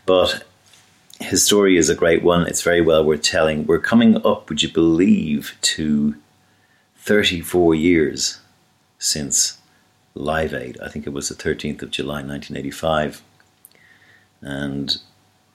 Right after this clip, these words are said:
it still ranks as one of the most phenomenal achievements to even put it on, not to mind broadcast it around the world. David Hepworth, my guest today, is a writer and a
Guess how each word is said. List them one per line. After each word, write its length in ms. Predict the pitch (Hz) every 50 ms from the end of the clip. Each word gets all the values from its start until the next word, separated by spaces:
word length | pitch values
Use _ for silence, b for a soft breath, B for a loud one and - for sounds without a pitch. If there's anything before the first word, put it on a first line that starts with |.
| _ _ _ _
it 140 | 90 85 -
still 680 | - - - - 90 95 104 110 101 87 78 - - - _ _ _ _ _ _ _ _ _ _ _ _
ranks 460 | - 76 76 76 78 78 73 - -
as 480 | 58 67 71 - - - - - - - _ _ _ _ _ _ _ _ _ _ _ _ _
one 160 | 73 78 76
of 80 | 71
the 60 | - 73
most 240 | 73 71 71 -
phenomenal 520 | - - 82 80 82 82 80 78 73 71 65
achievements 840 | - - - - 85 85 85 76 - 76 67 65 - - - - -
to 160 | - - 80
even 160 | 78 76 -
put 180 | - - 87 78
it 100 | 71 67
on, 220 | 78 78 73 71
not 140 | 69 65 -
to 100 | - 71
mind 240 | 73 73 73 71 69
broadcast 640 | - 73 80 80 73 - - 71 67 64 - -
it 80 | - 67
around 300 | 67 67 69 71 71 69
the 60 | 69
world. 360 | 69 69 71 69 69 67 67 - _ B B B B B B B B B B B B
David 280 | - 98 98 95 95 95
Hepworth, 480 | - 95 87 - - 85 82 80 -
my 140 | - 76 76
guest 340 | 73 - 90 85 85 - -
today, 380 | - 80 69 82 82 80 78
is 360 | 78 73 - 78 76 73 - -
a 200 | 73 73 73 71
writer 580 | 73 73 73 - 101 - - 98 98 98 92 - _ _ _
and 400 | - 71 71 71 71 71 71 - -
a 480 | - 73 76 73 73 73 76 76 78